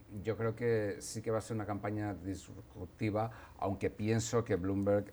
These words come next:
eh, al final va a perder, eh, es decir, no creo que, que tenga el tirón popular un multimillonario que por mucho que lo disimule, pues da la impresión de que está comprando la presidencia,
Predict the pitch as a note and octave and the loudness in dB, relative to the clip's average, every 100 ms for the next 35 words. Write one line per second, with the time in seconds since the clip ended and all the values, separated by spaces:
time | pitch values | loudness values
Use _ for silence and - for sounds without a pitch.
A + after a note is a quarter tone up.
0 | - E2+ E2 D#2+ D2 D#2+ - E2+ F2+ F#2+ | -6 -2 0 0 0 -4 -6 -4 0 0
1 | G2 - E2 D#2 - G1+ - D2+ D#2+ F2 | -2 -6 -10 -10 -12 -14 -14 -6 0 0
2 | F2+ E2 D#2+ F2+ F#2 F2+ F2 E2+ D#2+ E2+ | 0 -4 -2 0 0 0 0 -2 -2 -4
3 | E2+ F#2 F2 G2 G#2 F#2 F2+ - F#2+ - | -6 -4 -2 -2 -2 -2 -4 -2 -4 0
4 | F#2 F2+ F2+ - - - - - - - | 0 2 0 -2 -18 -20 -20 -20 -12 -2
5 | G2+ F#2+ F2+ E2 - F#2+ G2+ F#2+ F#2+ - | 2 2 0 -6 -4 0 2 2 -2 -2
6 | F#2+ F#2+ F#2+ F#2+ F#2+ G2+ G2 F#2 F2+ F2+ | -2 0 0 -2 -2 0 -2 -4 -4 -4
7 | F#2 F#2 F#2 F#2 F#2+ - F2 F#2 F2 G2 | -4 -2 -2 -2 -4 -4 -4 -4 -6 -8
8 | G2 F2+ F2+ E2 D#2 F2 F2+ F2 F#2 F2 | -4 -2 -2 -4 -8 -8 -6 -4 -4 -4
9 | E2 F2+ F2+ D#2+ - F2+ - - F2+ - | -6 -4 -4 -6 -6 -6 -6 -8 -8 -6
10 | E2 F2+ F#2 F2+ D#2+ D#2 F2 F2 E2+ E2 | -8 -4 -4 -2 -4 -6 -6 -6 -6 -8
11 | E2 | -8